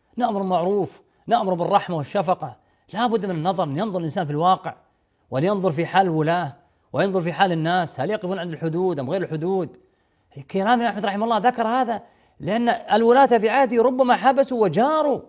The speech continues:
وظلموا، يعني لا يقفون عند الحد الشرعي. وذاك الإنسان يخاف أن، أن يستعد. عليه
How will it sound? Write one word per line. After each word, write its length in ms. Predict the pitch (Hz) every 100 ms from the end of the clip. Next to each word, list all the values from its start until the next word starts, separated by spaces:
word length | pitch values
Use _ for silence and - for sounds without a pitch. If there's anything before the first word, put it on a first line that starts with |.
| -
وظلموا، 580 | 175 185 285 311 285 247 - _ _ _ _ _ _ _ _
يعني 140 | 156 160
لا 140 | 220
يقفون 180 | 262 262
عند 120 | 254
الحد 260 | 233 247 208
الشرعي. 520 | 220 262 269 240 202 - _ _ _ _ _ _ -
وذاك 160 | 160
الإنسان 280 | 185 156 220
يخاف 440 | 175 147 226 208 147
أن، 240 | 156 147 - _ _ -
أن 180 | 160 170
يستعد. 300 | 160 170 135
عليه 500 | 165 269 247 214